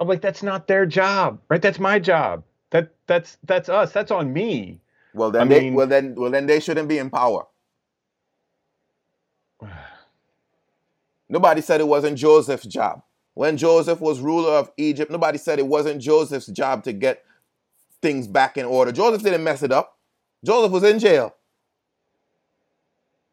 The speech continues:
Speaker 2: Joseph was at the bottom of the social rung, the bottom of the social ladder.
Speaker 1: <laughs> It wasn't a ladder. He was in a pit.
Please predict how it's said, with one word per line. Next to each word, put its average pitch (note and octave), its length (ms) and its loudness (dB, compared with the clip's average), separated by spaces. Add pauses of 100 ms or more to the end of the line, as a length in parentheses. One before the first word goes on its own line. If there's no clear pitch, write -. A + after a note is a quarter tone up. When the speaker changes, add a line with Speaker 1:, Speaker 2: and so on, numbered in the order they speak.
(2000)
Speaker 2:
Joseph G3+ 380 0
was F3 120 -2
at D#3 120 0
the D3+ 80 0
bottom F#3 340 2
of E3+ 60 0
the E3+ 80 -2
social F3+ 520 -2
rung, E3 320 -2
the B2 80 -4
bottom F3+ 380 0
of D#3 60 -2
the D3+ 60 -4
social F3 460 -6
ladder. D3+ 440 -4
Speaker 1:
<laughs> - 1800 -20
It A2 240 -8
wasn't G#2 260 0
a F#2 60 0
ladder. G2 280 0
He G#2 120 -6
was A#2 140 -6
in F2+ 100 -8
a E2 60 -6
pit. G#2+ 460 -4